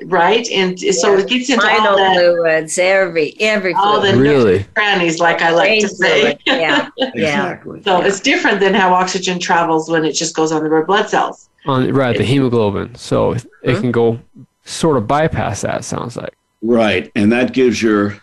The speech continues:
Speaker 4: with covid, gives your body time to heal.
Speaker 1: Yeah.
Speaker 3: Okay.
Speaker 4: Because now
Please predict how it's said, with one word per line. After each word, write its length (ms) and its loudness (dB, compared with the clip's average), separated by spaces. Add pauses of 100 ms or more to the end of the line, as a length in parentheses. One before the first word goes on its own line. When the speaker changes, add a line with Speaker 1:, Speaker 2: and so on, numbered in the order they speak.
(260)
Speaker 4:
with 240 -2
covid, 480 0
gives 240 0
your 120 2
body 600 -4
time 340 -4
to 80 -8
heal. 560 -2 (380)
Speaker 1:
Yeah. 220 -6
Speaker 3:
Okay. 200 -4
Speaker 4:
Because 180 -2
now 580 0